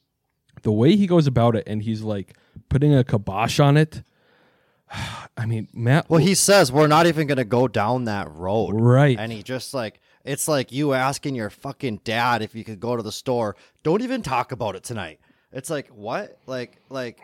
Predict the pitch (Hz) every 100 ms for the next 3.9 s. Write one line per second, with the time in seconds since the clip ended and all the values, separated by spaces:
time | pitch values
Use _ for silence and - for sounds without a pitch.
0 | - 120 117 - - 117 - 131 143 151
1 | - 120 135 127 151 160 - 127 110 135
2 | 120 101 123 135 92 85 - _ _ _
3 | 127 131 117 104 _ _ _ 135